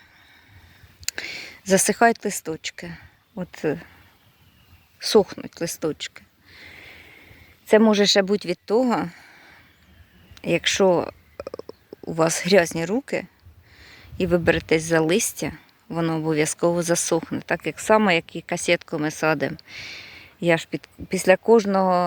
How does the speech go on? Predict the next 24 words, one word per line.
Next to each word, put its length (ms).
або 280
не 120
беруся 500
за 160
ли-, 320
лист, 440
тільки 260
беру 300
за, 320
за 220
вилочку, 640
або 480
після 280
кожного 460
<laughs> 0
разу, 440
як 240
я 80
торкнулася 800
землі, 500
я 160
обов'язково 840
сполоскую 800
руки. 400